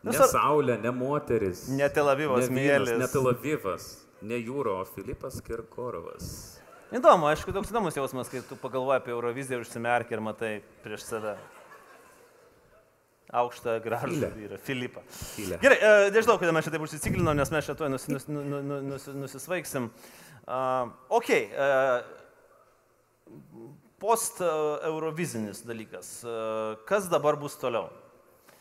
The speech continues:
Speaker 1: E, kokie yra planai paties? Kaip išnaudoti va tą, mm, savo momentą? Nes vis tiek, iki kitų metų kovo, ar ne, kai
Speaker 2: Taip.
Speaker 1: mes išsirinksim, na,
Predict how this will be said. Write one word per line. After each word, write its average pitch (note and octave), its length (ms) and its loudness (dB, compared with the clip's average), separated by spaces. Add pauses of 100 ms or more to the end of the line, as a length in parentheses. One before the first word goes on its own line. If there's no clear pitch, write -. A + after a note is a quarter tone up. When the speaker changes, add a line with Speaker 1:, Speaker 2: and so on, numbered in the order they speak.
(240)
Speaker 1:
E, A2 320 -6
kokie F#3 300 -2
yra D#3+ 180 4
planai C#3 320 0
paties? - 640 -10
Kaip C3+ 500 -4
išnaudoti A#2+ 1120 -6
va G#2+ 160 -4
tą, A2+ 320 -2 (880)
mm, G#2 640 -14
savo D3 260 2
momentą? C3 460 -2
Nes G#2 160 -10
vis E3+ 160 -8
tiek, A#2 180 -4
iki B2+ 220 -14
kitų E3+ 240 -4
metų D#3 380 2 (1400)
kovo, A#2 340 -2 (240)
ar A#2 140 -12
ne, D#3 160 -4
kai D#3+ 80 -2
Speaker 2:
Taip. C#3 80 -2
Speaker 1:
mes B2+ 160 -2
išsirinksim, B3 600 -4 (680)
na, G#4 140 -14